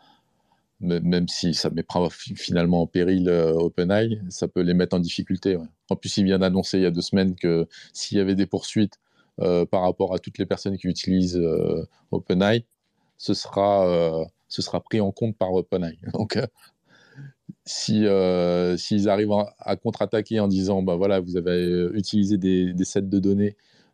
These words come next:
euh, bah, qui étaient pas, qui étaient pas conformes, ou en tout cas que vous avez scrappé, qui, que vous avez volé finalement », en tout cas qui n'étaient pas autorisés, euh, ouais, ça, ça peut, ça, ça peut mettre le Bronx, ouais.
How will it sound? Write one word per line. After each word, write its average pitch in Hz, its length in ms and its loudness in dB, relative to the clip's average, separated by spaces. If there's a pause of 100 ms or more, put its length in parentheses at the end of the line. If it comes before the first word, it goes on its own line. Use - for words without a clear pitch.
(120)
euh, 78 680 0 (500)
bah, 82 180 -2
qui - 120 -4
étaient 85 180 -2
pas, 82 340 2
qui - 120 -8
étaient - 120 -8
pas 80 140 -4
conformes, 95 420 -4
ou 85 60 -2
en 80 40 -8
tout - 140 -16
cas 92 180 0
que 85 120 -10
vous 85 200 -4
avez 87 140 4
scrappé, 98 500 -2
qui, - 180 -6
que - 200 -20
vous 85 140 -8
avez 85 140 2
volé 90 260 0
finalement », 95 440 -14 (540)
en - 60 -8
tout - 100 -8
cas 87 120 -2
qui 87 120 -6
n'étaient - 160 -4
pas 107 120 -2
autorisés, 101 600 0 (800)
euh, 78 960 0
ouais, 98 220 0
ça, - 220 -10
ça - 200 -4
peut, 82 560 -2 (1600)
ça, - 200 -4
ça - 160 -2
peut 87 100 -8
mettre 87 180 0
le 92 60 0
Bronx, 104 320 0
ouais. 80 100 -4